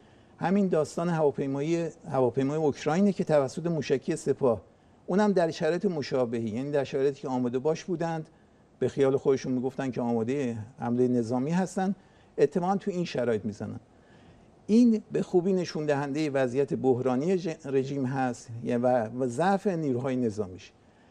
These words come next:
علاوه بر اینها باید اشاره کنم که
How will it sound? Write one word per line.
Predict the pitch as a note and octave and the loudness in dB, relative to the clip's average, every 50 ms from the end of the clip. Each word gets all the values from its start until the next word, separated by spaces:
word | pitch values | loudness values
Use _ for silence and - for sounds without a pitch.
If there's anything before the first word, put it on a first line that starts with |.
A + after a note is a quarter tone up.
| _ - | _ -2
علاوه | G#3+ F#3 G#3 A3 G#3+ G#3 G3+ | 2 4 4 6 4 4 4
بر | F#3 F#3 E3 | 2 -2 -2
اینها | E3 D#3+ D3+ C#3+ C#3 E3+ E3+ F3 F3 | -2 -4 -8 -6 -6 -4 -4 -4 -4
باید | E3+ F3 D3+ D#3+ E3 E3+ | -4 -2 0 0 2 2
اشاره | E3 C#3+ - D#3+ D#3 E3 | 0 -2 -2 -2 -2 -2
کنم | D#3 - F#3+ E3+ E3 D#3+ C#3+ | -4 -4 -4 -4 -4 -6 -6
که | - E3+ D#3+ D#3 D#3 | -6 -4 -4 -4 -4